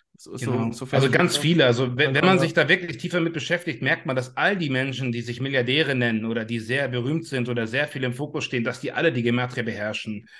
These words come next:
Speaker 2: Ja? Oder ihr kennt zum Beispiel auch C Z immer mit seiner vier und so. Das hat schon alles Bedeutung, warum diese Leute diese Zahlen verwenden und im Mainstream immer so viel,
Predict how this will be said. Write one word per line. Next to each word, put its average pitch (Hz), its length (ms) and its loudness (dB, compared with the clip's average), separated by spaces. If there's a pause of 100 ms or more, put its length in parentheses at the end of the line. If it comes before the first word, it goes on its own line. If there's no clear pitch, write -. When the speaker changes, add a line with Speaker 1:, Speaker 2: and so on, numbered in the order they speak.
(180)
Speaker 2:
Ja? 123 240 2 (180)
Oder 139 180 4
ihr 139 160 6
kennt 151 180 2
zum 160 80 6
Beispiel 160 140 2
auch 135 120 4
C 151 200 0
Z 120 200 0
immer 135 160 4
mit 131 120 0
seiner 127 240 2
vier 156 360 0
und 139 100 -4
so. 127 220 -6 (180)
Das 123 160 -4
hat 175 160 2
schon 170 80 0
alles 175 220 2
Bedeutung, 151 540 4
warum 131 220 0
diese 131 220 -2
Leute 131 300 0
diese 127 240 -4
Zahlen 160 420 0
verwenden 131 480 -2
und 127 160 -2
im 123 60 -2
Mainstream 131 440 -4
immer 127 220 -2
so 123 100 -6
viel, 123 380 -2